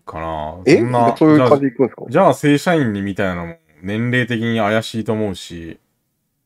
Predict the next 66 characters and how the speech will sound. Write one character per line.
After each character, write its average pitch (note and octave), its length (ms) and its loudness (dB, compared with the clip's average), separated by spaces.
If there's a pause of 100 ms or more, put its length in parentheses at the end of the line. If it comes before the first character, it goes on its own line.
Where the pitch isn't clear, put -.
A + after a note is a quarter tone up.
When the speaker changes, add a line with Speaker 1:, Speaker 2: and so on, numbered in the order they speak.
(160)
Speaker 2:
あ - 40 -10
あ。 F2 460 -12 (1600)
Speaker 1:
ね。 C#3 280 -6 (760)
特 B2 220 -2
に G2 100 -4
な G#2+ 80 -2
ん G2 80 -4
か F2 80 -8
蓄 - 280 -12
積 C3 260 0
が C3 100 4
あ - 20 4
る B2 80 4
わ G2 80 0
け F#2 80 -8
で F2 80 -10
も E2+ 120 -10
な F2+ 100 -8
い D#2+ 60 -12
し - 120 -18
ね。 G#2 160 -8
Speaker 2:
は C2+ 60 -12
い。 - 120 -18 (920)
あ、 A2 160 -2 (420)
そ - 160 -2
れ B3 80 6
は A#3+ 340 6 (160)
ち - 80 -8
ゃ G#3 40 4
ん G3+ 60 -2
と F3+ 60 -4
分 D#3+ 160 2
析 F3+ 220 -4
で F#3+ 80 -4
き - 60 -14
て - 80 0
る - 20 -4
ん - 20 -4
で - 40 -20
す G2+ 40 -10
ね、 G#2 60 -8
ち - 80 -12
ゃ G2 60 -8
ん F#2 80 -10
と。 - 160 -14 (540)
Speaker 1:
<laughs> - 480 -14
ち - 140 -8
ゃ D#3+ 60 2
ん F3 100 0
と F3+ 120 2
で F#3 100 0
き - 80 -10
て D#3 80 0
る A#2+ 100 0
か A#2+ 60 0
ど C#3 160 2
う C#3+ 60 -2
か F3 60 -4
は E3+ 100 0
定 F#2+ 220 -4
か D#2+ 100 -12
で F2 80 -8
は G2+ 120 -6
な - 80 -18
い。 - 20 -20 (1400)
Speaker 2:
あ、 - 100 -6